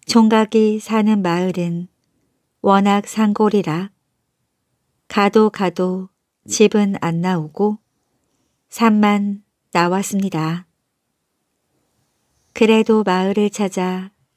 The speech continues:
마냥 걸었어요. 얼마쯤 가자 날이 어두워졌습니다.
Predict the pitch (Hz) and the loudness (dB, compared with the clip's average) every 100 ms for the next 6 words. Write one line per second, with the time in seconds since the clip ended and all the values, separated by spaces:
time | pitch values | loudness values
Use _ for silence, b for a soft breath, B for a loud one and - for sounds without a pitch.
0 | _ 185 180 185 202 202 202 170 180 185 | _ -2 0 2 0 0 0 -2 -2 -4
1 | 147 147 196 196 _ _ _ _ _ _ | -6 -6 -6 -10 _ _ _ _ _ _
2 | _ - _ _ _ _ _ _ _ _ | _ -20 _ _ _ _ _ _ _ _
3 | _ _ _ _ _ _ _ _ _ _ | _ _ _ _ _ _ _ _ _ _
4 | _ _ _ 214 226 226 226 - 226 220 | _ _ _ 2 4 4 0 -2 0 0
5 | 214 190 190 190 190 196 - _ - 202 | -2 -4 -4 -4 -6 -8 -16 _ -4 0
6 | 196 208 208 - 180 175 208 202 208 202 | 2 2 2 0 -2 0 0 0 -2 -4
7 | 208 196 170 165 180 | -2 -4 -2 -4 -6